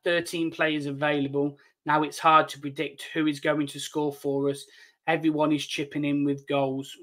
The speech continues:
I presume you're gonna say goals with. Uh, yeah, uh, totally agree. I, I think we're doing really, really well.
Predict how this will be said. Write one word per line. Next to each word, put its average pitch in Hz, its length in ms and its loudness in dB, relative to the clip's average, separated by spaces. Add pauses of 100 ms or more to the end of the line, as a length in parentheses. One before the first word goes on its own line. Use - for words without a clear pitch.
I 147 300 -2
presume 143 300 0
you're 135 120 -4
gonna 135 80 -6
say 135 200 -6
goals 135 340 -6
with. 139 140 -8 (500)
Uh, 156 220 2
yeah, 175 380 8 (100)
uh, 175 100 4 (100)
totally 208 300 8
agree. 214 340 4
I, 175 220 0
I - 40 4
think 202 180 -6
we're 175 60 -2
doing 180 220 2
really, 170 200 2
really 160 180 2
well. 156 480 6